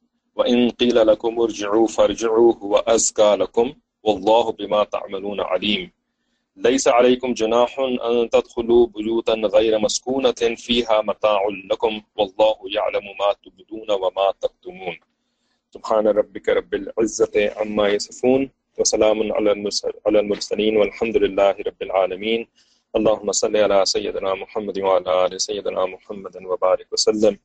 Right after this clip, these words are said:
اللهم أرنا الحق حقا وارزقنا اتباعه وأرنا الباطل باطلا وارزقنا اجتنابه ربنا زدنا علما۔ تو سورۃ النور کی تفسیر اس کلاس کے اندر ہماری چل رہی ہے۔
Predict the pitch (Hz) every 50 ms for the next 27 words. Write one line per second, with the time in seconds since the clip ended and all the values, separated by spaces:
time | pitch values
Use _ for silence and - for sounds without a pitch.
0 | _ _ _ _ _ _ _ _ - 107 104 104 107 107 107 - 110 104 104 104
1 | - 113 110 110 110 107 107 107 107 107 - - - - - _ _ - 110 -
2 | 117 113 - _ - 113 110 110 110 107 104 98 92 - 90 - - 107 107 -
3 | - _ - 101 95 101 104 101 101 101 107 110 110 - - _ 98 - 95 107
4 | 107 101 101 101 101 - - 98 98 101 101 - - 101 98 98 95 - - 92
5 | 95 92 - 98 92 - 95 95 95 95 92 90 - _ _ 95 - _ - 95
6 | - - - - - 92 87 90 90 90 - 107 104 - - _ _ _ _ _
7 | _ _ _ _ _ _ - 104 - - 101 95 95 95 92 90 - 92 - _
8 | 87 82 - - 98 98 90 85 85 85 - - _ - - _ _ - - -
9 | - - - _ _ _ _ _ _ _ - - - - _ _ _ _ _ _
10 | _ _ _ _ _ - 107 110 110 110 110 110 - - 120 113 110 110 120 110
11 | 104 104 107 113 113 - - 107 104 - - 107 104 101 101 - _ _ _ _
12 | _ _ _ _ _ _ _ - 104 95 - - - 95 98 - - - 98 95
13 | 95 95 92 92 - 107 104 107 113 117 110 107